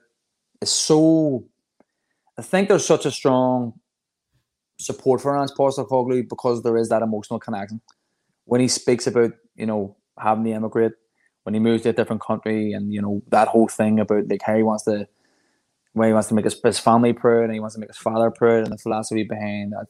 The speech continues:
that, that was, like, the reason why he wants to play the football that he does. That's a manager that I can get behind one hundred percent. And I think that it, that is paying off for him just by speaking to the mates,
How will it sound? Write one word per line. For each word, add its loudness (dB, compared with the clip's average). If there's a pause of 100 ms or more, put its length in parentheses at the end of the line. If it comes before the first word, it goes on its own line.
that, -2
that 2
was, -2
like, -2
the -4
reason -2
why 0
he -2
wants -4
to -8
play -2
the -6
football -4
that -6
he -4
does. 2 (720)
That's 4
a 2
manager 0
that 0
I -2
can -8
get -4
behind -10
one -6
hundred -6
percent. -8
And -8
I -6
think -4 (100)
that 4
it, 0 (160)
that 0
is -2
paying -6
off -8
for -2
him -8 (920)
just 2
by 2
speaking -6
to -4
the -4
mates, -8